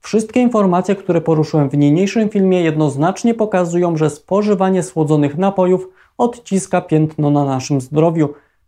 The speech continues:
Mam tu na myśli oczywiście regularne sięganie po tego typu produkty, bo uważam, że wszystko jest dla ludzi i jeśli od czasu do czasu zdecydujemy się na taki produkt, to nic złego nam się nie stanie.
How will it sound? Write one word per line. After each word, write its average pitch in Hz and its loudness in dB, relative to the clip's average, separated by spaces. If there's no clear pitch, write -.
Mam 240 0
tu 247 0
na 226 2
myśli 226 0
oczywiście 196 0
regularne 180 0
sięganie 139 -2
po 123 -4
tego 135 -2
typu 135 -4
produkty, 147 -2
bo 190 0
uważam, 196 0
że 156 -2
wszystko 220 -4
jest 190 0
dla 165 0
ludzi 175 0
i 202 -2
jeśli 196 -2
od 165 -4
czasu 220 -2
do 202 2
czasu 196 -2
zdecydujemy 185 0
się 160 -4
na 160 0
taki 190 -4
produkt, 208 -2
to 254 0
nic 247 4
złego 180 2
nam 151 0
się 143 -6
nie 139 0
stanie. 170 0